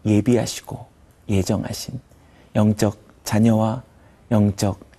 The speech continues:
열매들로 풍성히 이루어질 것이다라는 이 굳건한 약속을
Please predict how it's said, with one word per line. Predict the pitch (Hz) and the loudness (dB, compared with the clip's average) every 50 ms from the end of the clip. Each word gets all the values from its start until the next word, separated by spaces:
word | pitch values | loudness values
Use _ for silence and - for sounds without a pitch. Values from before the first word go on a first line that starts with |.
| _ - | _ 4
열매들로 | 120 113 117 127 135 131 131 104 92 - - - - - _ - _ _ - - | 6 8 8 8 8 6 4 2 -2 -4 -6 -12 -18 -20 _ -20 _ _ -20 -20
풍성히 | - - - - 190 196 185 - 190 180 175 175 170 | -18 -6 0 2 4 4 4 2 2 2 4 4 4
이루어질 | 147 117 113 113 113 107 - | 4 4 2 2 0 -2 -6
것이다라는 | - - 120 - - - - 107 - - - - - - _ _ _ _ - - - _ _ _ _ - | -6 -8 -8 -8 -8 -10 -10 -10 -10 -12 -14 -16 -20 -20 _ _ _ _ -20 -20 -20 _ _ _ _ 2
이 | 120 110 | 2 2
굳건한 | 110 - - - _ _ - 117 104 104 101 101 98 | 2 -2 -8 -16 _ _ 0 2 2 2 2 2 0
약속을 | 90 82 - - - - 85 - 90 87 90 92 92 | -2 -4 -6 -8 -8 -8 -4 -2 -2 -2 -2 -2 -4